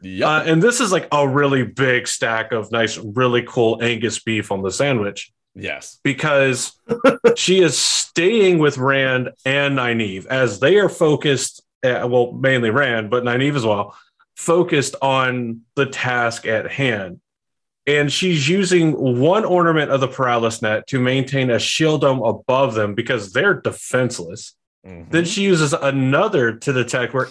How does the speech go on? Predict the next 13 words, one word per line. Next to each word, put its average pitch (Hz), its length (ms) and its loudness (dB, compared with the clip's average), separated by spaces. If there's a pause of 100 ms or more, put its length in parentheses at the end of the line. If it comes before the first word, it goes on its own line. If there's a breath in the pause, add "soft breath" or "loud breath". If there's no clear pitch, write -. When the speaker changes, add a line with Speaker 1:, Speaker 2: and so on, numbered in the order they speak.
Speaker 2:
any 170 280 4
of 143 80 2
the 127 80 2
Forsaken 131 480 -2
are 104 80 0
channeling, 113 640 0 (400)
looks 175 420 2 (100)
over 160 380 4
at 135 220 -2
Pinfell 143 680 0
and 120 120 0
says, 131 380 2 (320)
"Yeah, 151 400 0